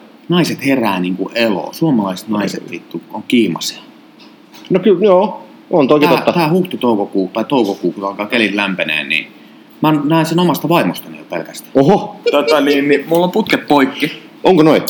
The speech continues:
Speaker 2: Oikeesti?
Speaker 1: mä laitoin neljä vuotta sitten putket poikki. Ja tota
Speaker 2: Mäkin olin ollut kerran lähellä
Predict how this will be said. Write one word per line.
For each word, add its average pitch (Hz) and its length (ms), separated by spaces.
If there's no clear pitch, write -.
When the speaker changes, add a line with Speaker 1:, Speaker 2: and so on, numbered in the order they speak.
Speaker 2:
Oikeesti? 127 220
Speaker 1:
mä 135 60
laitoin 123 260
neljä 120 220
vuotta 95 160
sitten 98 220
putket - 360
poikki. 92 400
Ja 98 80
tota 92 500
Speaker 2:
Mäkin 185 220
olin 131 100
ollut 127 140
kerran 123 360
lähellä 110 420